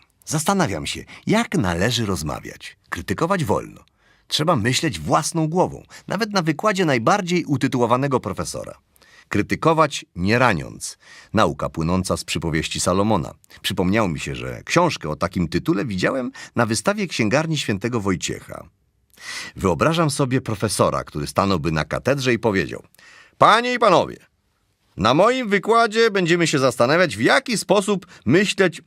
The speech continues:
własną głową, jak napełniać się mądrością, a nie tymczasowym blichtrem, fasadowym efekciarstwem.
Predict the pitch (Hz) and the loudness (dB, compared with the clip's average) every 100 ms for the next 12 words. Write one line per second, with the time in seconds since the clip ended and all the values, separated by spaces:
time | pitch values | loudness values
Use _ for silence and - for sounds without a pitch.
0 | _ 98 82 156 180 - 156 151 139 123 | _ -6 4 6 6 2 0 2 4 4
1 | 67 60 - - - 131 165 185 180 190 | 2 -10 -16 -20 0 0 2 2 2 2
2 | 196 185 - 185 190 180 190 - 87 - | 2 0 2 2 2 4 4 2 -6 -6
3 | 87 120 269 269 - _ _ - 113 123 | -2 0 2 2 0 _ _ -2 2 4
4 | - 147 127 107 107 165 - 90 78 62 | 4 2 2 2 2 0 0 -4 -4 -6
5 | - - 147 143 156 165 165 165 143 160 | -16 0 2 4 4 4 4 2 2 2
6 | 170 135 - - 60 | 4 4 2 -12 -14